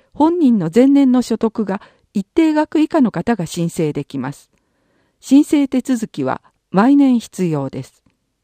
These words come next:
申請免除制度。学生以外で本人だけでなく、配偶者、世帯主の所得が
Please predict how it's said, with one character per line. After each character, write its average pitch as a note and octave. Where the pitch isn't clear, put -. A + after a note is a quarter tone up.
申 C#4+
請 D#4
免 A#3+
除 A#3+
制 F3+
度。 -
学 G3+
生 D#4+
以 D#4
外 G3
で -
本 D#4+
人 A#3
だ D3+
け B3
で G3+
な D3
く、 -
配 C#4+
偶 C#4
者、 -
世 A3
帯 E4
主 C4
の D#3
所 F3
得 G#3
が F3